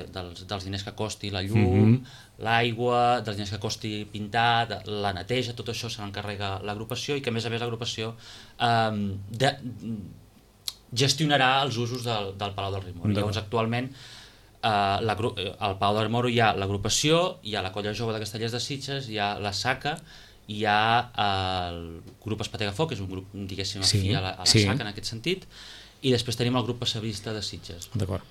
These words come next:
Speaker 1: Val? I, i t'asseguro que totes les habitacions del Palau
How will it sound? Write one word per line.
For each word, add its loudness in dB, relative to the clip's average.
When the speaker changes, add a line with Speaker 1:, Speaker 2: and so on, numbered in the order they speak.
Speaker 1:
Val? 4
I, 2
i 0
t'asseguro 2
que 2
totes 4
les 2
habitacions -4
del -2
Palau 0